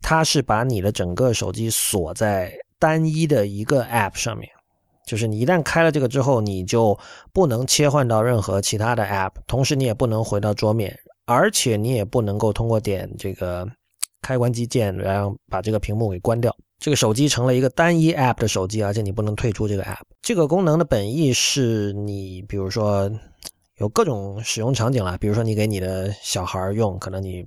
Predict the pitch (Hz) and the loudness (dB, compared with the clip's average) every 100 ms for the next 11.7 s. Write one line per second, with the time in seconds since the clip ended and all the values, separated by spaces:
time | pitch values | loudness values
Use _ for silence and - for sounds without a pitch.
0 | - _ _ - 117 135 127 113 104 107 | -18 _ _ -2 0 2 2 0 -2 -2
1 | 104 - 120 95 95 - _ - 131 170 | -2 -2 -2 -2 -4 -14 _ -4 0 4
2 | 151 123 113 123 120 135 117 107 107 101 | 4 2 0 0 2 2 0 2 0 0
3 | 104 104 95 107 98 92 - 92 101 104 | -2 0 0 0 0 -4 -6 -4 -2 0
4 | 98 95 92 - - - - - - 131 | 0 -2 -6 -10 -14 -20 -18 -14 -2 2
5 | 123 120 120 113 113 98 107 110 104 92 | 2 2 2 2 2 2 0 -2 0 -2
6 | 87 110 113 117 92 82 90 131 _ _ | 0 -2 0 -2 -4 -6 -10 -14 _ _
7 | - - 143 - 156 127 107 101 123 101 | -14 -2 0 2 4 4 2 0 -4 -4
8 | 95 92 101 110 127 135 131 123 117 104 | -4 -6 -10 -10 -4 0 2 2 0 0
9 | 120 127 98 107 120 104 90 - - - | 2 2 2 2 2 2 -2 -10 -20 -20
10 | _ - 165 117 107 98 98 110 92 95 | _ 0 0 0 -2 -6 -6 -6 -6 -8
11 | - 95 101 85 - 107 | -8 -4 -4 -2 -6 -6